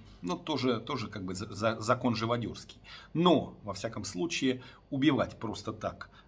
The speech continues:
эм, собак запретили.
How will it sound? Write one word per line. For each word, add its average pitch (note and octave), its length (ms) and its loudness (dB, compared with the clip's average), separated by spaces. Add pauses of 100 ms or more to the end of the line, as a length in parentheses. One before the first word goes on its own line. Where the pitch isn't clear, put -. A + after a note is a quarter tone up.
(200)
эм, F#2+ 680 -4 (640)
собак C#3+ 520 4 (240)
запретили. G#2+ 880 -2